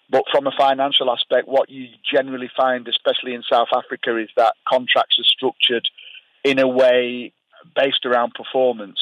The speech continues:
So, you know, you, you will find most of the clubs here don't really put youngsters onto, onto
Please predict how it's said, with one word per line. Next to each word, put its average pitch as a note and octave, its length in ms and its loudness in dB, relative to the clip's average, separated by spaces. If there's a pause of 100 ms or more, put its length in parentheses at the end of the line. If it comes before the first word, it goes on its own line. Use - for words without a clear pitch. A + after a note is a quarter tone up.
So, A#2+ 420 4
you B2 160 -10
know, B2 140 0
you, B2 280 -6
you B2+ 180 -6
will C#3+ 260 2
find B2+ 320 0
most C3+ 300 -2
of A#2 100 -10
the A#2+ 160 -6
clubs A#2+ 320 -2 (500)
here C3 400 2
don't C#3 320 0
really C3+ 380 -4
put - 240 -10
youngsters B2 480 -4
onto, A2+ 480 -2
onto A2+ 600 -2